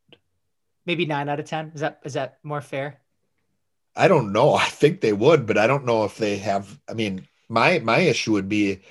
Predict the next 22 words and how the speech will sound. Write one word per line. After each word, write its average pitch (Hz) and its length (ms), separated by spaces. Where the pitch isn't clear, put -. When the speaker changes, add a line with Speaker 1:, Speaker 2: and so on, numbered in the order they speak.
Speaker 2:
is 135 220
your 135 140
behavior 113 920
showing 107 600
that? 220 520
Speaker 1:
Okay, 180 400
so 151 440
that's 170 340
what 165 140
I 151 80
wanted 139 340
to 131 60
talk 127 340
about. 123 380
What's 220 340
the - 120
follow-up 165 960
question 131 840
to 202 220
when 170 200
someone 175 540
says, 143 560